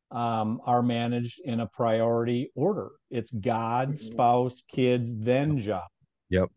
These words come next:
Speaker 3: Yep.
Speaker 1: You know, and so
Speaker 2: Yeah.
Speaker 1: if the desires of my heart are pushing any out of,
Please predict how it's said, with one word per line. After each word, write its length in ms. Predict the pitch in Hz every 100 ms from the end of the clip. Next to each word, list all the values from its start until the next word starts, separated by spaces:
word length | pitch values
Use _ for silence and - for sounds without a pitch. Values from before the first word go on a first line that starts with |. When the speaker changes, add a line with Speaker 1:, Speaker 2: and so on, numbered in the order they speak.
| _ _ _ _
Speaker 3:
Yep. 220 | 92 90 - _ _ _ -
Speaker 1:
You 100 | 113
know, 220 | 107 107
and 240 | 123 117
so 380 | 107 131 120 117
Speaker 2:
Yeah. 140 | 104 101 - _ -
Speaker 1:
if 220 | 131 -
the 80 | 123
desires 480 | 120 127 147 170
of 80 | 160
my 160 | 147 135
heart 320 | - 156 151
are 160 | 123 107 _ -
pushing 460 | 160 - 156 139 -
any 340 | 143 147 165 147
out 180 | 135
of, 160 | 127